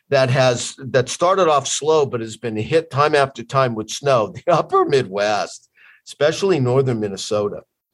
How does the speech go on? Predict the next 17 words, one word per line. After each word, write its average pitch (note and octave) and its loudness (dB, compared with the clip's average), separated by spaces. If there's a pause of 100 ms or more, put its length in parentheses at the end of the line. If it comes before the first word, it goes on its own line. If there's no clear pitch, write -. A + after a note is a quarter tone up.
(380)
Um, G2 -2
you B2 -2
know, G2 0
so A2+ 0
we'll, C3 0
we'll, B2+ 0 (460)
those E3 2
are D3 0 (460)
some C4+ 0
of F#3+ 4
the C#3 -10
things D3+ -4
that A#2 -2
we're B2+ -2
looking C3 0
ahead B2 0
to. D2 -10